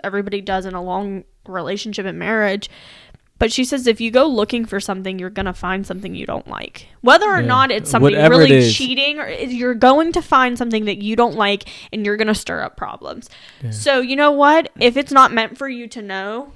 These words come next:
Speaker 2: Right then and there,
Speaker 1: Yeah.
Speaker 2: then don't.
Speaker 1: you're gonna fi-, if somebody's cheating on you, unless you're the most dumbest, naive
Speaker 2: <laughs>
Speaker 1: person in the world, you're gonna end up finding out. Somebody's going to trip something up.
Speaker 2: Well, the thing is, is that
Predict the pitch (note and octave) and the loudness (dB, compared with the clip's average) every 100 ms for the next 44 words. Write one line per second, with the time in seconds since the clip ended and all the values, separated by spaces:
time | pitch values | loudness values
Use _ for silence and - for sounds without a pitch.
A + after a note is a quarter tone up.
0 | _ _ - _ _ - A2+ A2+ A2+ A2+ | _ _ -20 _ _ -8 -4 -2 -2 -2
1 | G#2+ G#2+ A#2+ C4+ F4 G3+ A#2 A#2+ A#2+ - | -2 -4 -4 -2 0 0 -2 -6 -8 -14
2 | - - C#4 F#4 A#4+ B4 - C4 - F#4 | -20 -8 0 2 2 0 -2 -6 0 2
3 | B4+ G4 - C4 B3 C4+ C4+ C4+ C4 A#3 | 4 2 2 -2 0 2 2 2 2 2
4 | A3+ A#3 C#4 C4 A#3+ A3 G#3 _ A#3 G#3+ | 0 0 -2 0 0 0 -4 _ 4 4
5 | A#3+ B3+ - - A3 G#3 G#3 A3 A3 A3 | 2 -4 -6 -12 -4 0 0 -2 -2 -2
6 | G#3+ - B3 A3+ G#3 F#3 F#3+ G#3 A#3+ - | -2 -2 -2 -2 -4 -2 0 2 0 -8
7 | - - C#4 C4+ D#4 D4+ C#4 C4 - A3+ | -16 -4 -2 4 6 6 4 0 2 2
8 | A#3 A#3 A3 F#3+ - C#4 D4+ G4 C4+ G#3+ | 2 0 -2 -2 -2 -2 0 0 0 2
9 | A3 A#3+ A3 G#3 - G#3+ - G#3 G3 F3+ | 4 2 -2 -8 -2 -2 -2 -6 -4 -6
10 | D3+ E2+ - - E3+ D#3+ - G3 F#3 E3+ | -6 -8 -8 2 2 2 2 2 4 4
11 | C3 B2 B2 A2 | 2 0 0 0